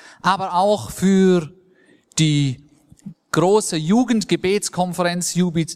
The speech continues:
U P C, die vor ein paar Wochen stattgefunden hat. Und, ähm, Britta, ich freue mich sehr, äh,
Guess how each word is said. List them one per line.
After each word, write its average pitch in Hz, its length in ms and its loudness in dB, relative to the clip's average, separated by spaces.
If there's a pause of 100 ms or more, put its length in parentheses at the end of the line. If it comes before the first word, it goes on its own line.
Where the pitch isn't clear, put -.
(220)
U 190 80 -2
P 165 160 -2
C, 220 340 -4
die 180 160 -6
vor 151 320 0 (760)
ein 147 220 -10
paar 151 200 0
Wochen 185 260 0
stattgefunden 190 680 -2
hat. 208 300 -2 (960)
Und, 165 340 0
ähm, 160 260 -2
Britta, 190 360 0
ich 175 80 -4
freue 170 200 0
mich 175 100 -8
sehr, 175 360 0 (300)
äh, - 380 -18